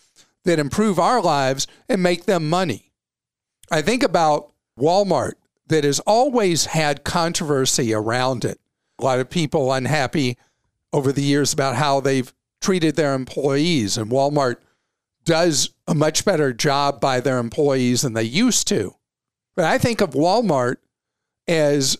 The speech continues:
perhaps the greatest anti-poverty program we've ever had in the United States, because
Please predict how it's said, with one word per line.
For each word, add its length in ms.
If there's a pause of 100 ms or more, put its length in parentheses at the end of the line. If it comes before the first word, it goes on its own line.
(100)
perhaps 560
the 120
greatest 580
anti-poverty 760
program 460
we've 180
ever 240
had 240
in 40
the 80
United 420
States, 600 (1000)
because 480